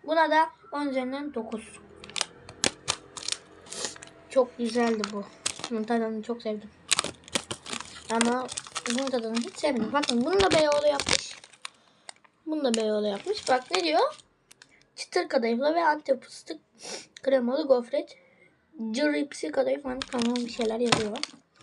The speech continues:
Ama ben hiç ama hiç sevmedim. Bir dakika. Hokus pokus. Ellerim temizlenen olsun.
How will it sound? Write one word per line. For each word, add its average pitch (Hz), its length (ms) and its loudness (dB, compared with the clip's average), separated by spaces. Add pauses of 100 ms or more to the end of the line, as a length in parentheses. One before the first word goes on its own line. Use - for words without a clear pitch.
(640)
Ama 311 120 -2
ben 320 160 0 (120)
hiç - 400 -6
ama 240 200 -2
hiç 349 300 -4
sevmedim. 262 580 2 (3250)
Bir 254 60 4
dakika. 233 280 0 (840)
Hokus 262 340 0
pokus. 262 420 2 (140)
Ellerim 262 540 6
temizlenen 247 720 2
olsun. - 320 -10